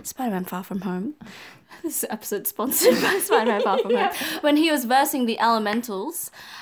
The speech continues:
Speaker 1: um, they are big and they are slower. He has an advantage 'cause he is quick and agile.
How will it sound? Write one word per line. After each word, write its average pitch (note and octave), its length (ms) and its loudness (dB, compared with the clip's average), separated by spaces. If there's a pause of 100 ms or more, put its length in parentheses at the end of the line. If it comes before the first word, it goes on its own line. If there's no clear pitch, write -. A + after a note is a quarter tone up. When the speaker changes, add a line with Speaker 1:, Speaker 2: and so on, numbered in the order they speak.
(180)
Speaker 1:
um, G#3+ 460 4 (100)
they C4 180 -2
are G#3+ 140 4
big A#3 460 2
and G#3+ 180 -4
they G#3 140 -2
are F3 120 0
slower. A3+ 480 0
He C4 400 -4
has A#3+ 380 -2
an A#3+ 80 2
advantage G#3 520 -2
'cause A#3 160 -4
he A#3+ 80 0
is G3+ 120 -2
quick A3+ 320 -2
and G3+ 160 -4
agile. F#3 500 -2